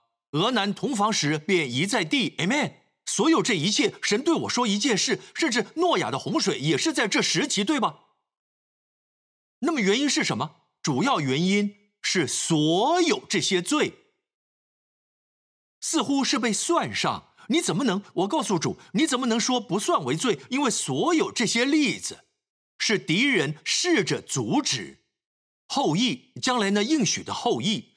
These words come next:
神应许亚当和夏娃在他们堕落后，呃，女人的后裔会伤撒旦的头。撒旦听见了，头一个预言是神所说的，撒旦知道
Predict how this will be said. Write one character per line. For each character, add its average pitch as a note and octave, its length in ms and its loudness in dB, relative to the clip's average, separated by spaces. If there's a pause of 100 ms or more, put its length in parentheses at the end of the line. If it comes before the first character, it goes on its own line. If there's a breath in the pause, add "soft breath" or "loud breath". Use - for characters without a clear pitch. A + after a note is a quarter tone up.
神 F#3 240 0
应 D#4+ 260 2
许 - 420 -6 (380)
亚 C3+ 180 -2
当 G#3+ 160 0
和 G#3+ 120 2
夏 A3+ 260 2
娃 G#2 320 -2
在 A3 100 0
他 G3 120 0
们 G3 100 0
堕 C#4+ 200 2
落 E3+ 180 2
后， A3+ 440 -2
呃， G#2 240 0 (260 soft breath)
女 E3+ 120 0
人 D3+ 300 2
的 A3+ 80 0
后 F#3 420 -2
裔 F#3+ 440 -2 (220)
会 D#3 280 0
伤 A3+ 560 0 (680)
撒 F#3+ 320 -2
旦 F3 140 0
的 A#2+ 120 -2
头。 - 500 -10 (640)
撒 A3+ 200 0
旦 G#3+ 160 0
听 D4 240 -2
见 A3 240 0
了， - 220 -12 (560)
头 F#3 200 0
一 D4+ 80 4
个 D#4 140 2
预 D4+ 220 2
言 A#2+ 460 -2 (1040)
是 - 160 0
神 D3+ 320 0
所 C3 180 -2
说 D#3+ 280 0
的， - 160 -6 (100)
撒 B3+ 220 0
旦 G#3+ 160 0
知 C#4 200 0
道 - 220 -2